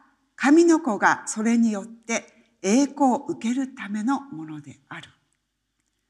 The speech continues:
マルタとマリアの兄弟、ラザロが病気をしていました。死んでしまうほどの病気です。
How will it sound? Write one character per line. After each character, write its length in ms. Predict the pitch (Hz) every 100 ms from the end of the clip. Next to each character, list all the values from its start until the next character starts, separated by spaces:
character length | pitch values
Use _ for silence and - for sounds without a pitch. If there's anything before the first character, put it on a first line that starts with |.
| _ _ _ _ _ _ _ -
マ 160 | 185
ル 180 | 262 294
タ 140 | 240 226
と 320 | 220 226 - - - _ -
マ 160 | 190
リ 180 | 185 185
ア 80 | 160
の 140 | 147
兄 160 | 143 202
弟、 220 | 180 147 123 - _ _ _
ラ 140 | 180 214
ザ 160 | 277
ロ 160 | 277 208
が 380 | 208 214 - -
病 300 | 160 190 254
気 140 | 269 277
を 60 |
し 120 | 262 -
て 60 |
い 80 | 202
ま 140 | 170 165
し 140 | -
た。 160 | _ _ _ _ _ _ _ _ _ _ _ _
死 320 | - - 285 339
ん 40 | 320
で 120 | 311
し 220 | - 233
ま 180 | 262 294
う 80 | 285
ほ 140 | 277
ど 160 | 277 254
の 180 | 262 254 - - - _ _ _ _ _ _ _ _ _ _ _ _ _
病 280 | 185 208 190
気 120 | -
で 140 | 135 127
す。 240 | - -